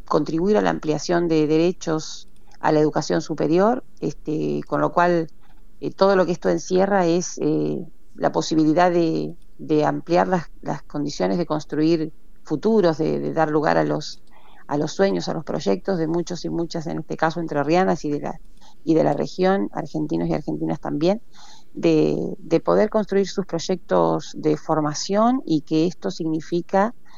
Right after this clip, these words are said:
eh, aportes a la construcción de, y a la transformación de, de los distintos campos en los que se trabaja, de los campos de intervención, en est-, nuestro caso de la formación docente, del campo de la psicología y la salud mental, del campo de las artes y la cultura.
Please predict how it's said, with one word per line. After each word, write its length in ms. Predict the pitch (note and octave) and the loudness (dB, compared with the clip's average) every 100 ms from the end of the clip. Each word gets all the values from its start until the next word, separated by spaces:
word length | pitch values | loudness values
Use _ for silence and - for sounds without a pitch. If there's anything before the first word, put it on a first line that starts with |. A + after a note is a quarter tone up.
| - - - | -14 -12 -2
eh, 400 | D#3 D3+ D3+ D3+ - | 2 4 2 0 0
aportes 720 | D#3+ - G3 G3+ - A3+ - | -2 2 2 2 0 0 2
a 60 | E3+ | 0
la 100 | D#3 | 2
construcción 760 | D3+ - D3 - E3 E3+ F#3 | -2 -6 -10 -4 0 2 2
de, 420 | E3+ D#3+ D3+ D3+ D3+ - - - - - | 0 0 0 -2 -6 -12 -14 -14 -10 0
y 100 | D#3+ | 2
a 40 | |
la 80 | D#3 | 4
transformación 800 | D3 D3 D#3+ D3+ D3+ A#3+ C4 F#3 | 4 2 2 2 0 2 4 4
de, 320 | D3+ D3 C#3+ | 4 2 0
de 140 | C#3 D#3 | 0 -2
los 120 | D3 | -2
distintos 460 | D#3 F#3+ F#3 F3 | -6 -4 -2 -2
campos 360 | - F3 F3+ F3 | 0 0 0 -2
en 100 | D#3 | -2
los 100 | D#3 | -4
que 80 | D#3 | -6
se 160 | - - | -6 0
trabaja, 480 | D3 E3+ F#3+ G3 | 2 4 2 2
de 80 | E3+ | 0
los 80 | D#3 | 0
campos 260 | D3+ D3+ D#3 | -2 -2 -4
de 60 | |
intervención, 640 | D3+ D#3 D#3 D3+ - G3 G#3 | -4 -4 -4 -6 0 2 2
en 120 | E3+ | 2
est-, 180 | D#3+ - | -2 -6
nuestro 260 | D3+ D3+ | -8 -6
caso 360 | D3 E3+ - D#3+ | 0 0 2 0
de 100 | C#3+ | 0
la 140 | D3+ | -2
formación 500 | D3+ D3 D3 - E3 | -4 -4 -4 -4 -4
docente, 760 | D#3+ D#3 F#3+ G3+ G3+ - F#3 F#3 - - - - | -4 -2 0 2 0 -2 -4 -4 -10 -14 -14 -10
del 80 | D#3 | -8
campo 360 | D#3+ D#3 D3+ D#3 | -2 -2 0 0
de 100 | D3 | 0
la 100 | D3 | 0
psicología 480 | - D3 C#3+ D3 D#3 | -4 -4 -2 0 0
y 60 | |
la 100 | D#3 | 0
salud 260 | - D3 - | -4 -2 -2
mental, 560 | D3+ D3+ F3 F3+ F#3+ | -2 -4 0 2 2
del 160 | E3 D#3 | 0 -4
campo 360 | D#3+ D#3+ D#3 D3 | -4 -4 -4 -4
de 80 | |
las 240 | C#3+ C#3+ E3+ | -4 -4 0
artes 340 | E3 - D#3 | 0 -2 -8
y 40 | C#3 | -8
la 100 | D3+ | -8
cultura. 640 | D#3 C#3+ E3+ F#3 F#3 | -8 -8 -2 0 0